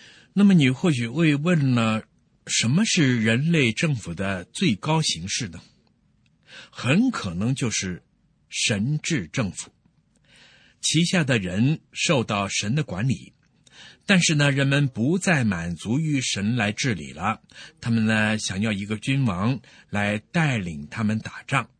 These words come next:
受到他们的敬仰，带领这个国家。这样，当扫罗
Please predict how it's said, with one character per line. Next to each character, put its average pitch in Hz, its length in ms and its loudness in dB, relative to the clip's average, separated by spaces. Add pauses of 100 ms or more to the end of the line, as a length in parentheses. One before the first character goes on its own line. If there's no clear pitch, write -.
(380)
受 107 240 -4
到 95 160 -6
他 110 200 -6
们 107 160 2
的 104 280 2
敬 104 380 0
仰， 95 600 -6
带 123 160 2
领 85 200 -8
这 117 140 -8
个 92 140 -12
国 87 200 -10
家。 120 300 -2 (1300)
这 226 140 4
样， 151 520 4
当 185 440 4
扫 101 260 0
罗 104 460 2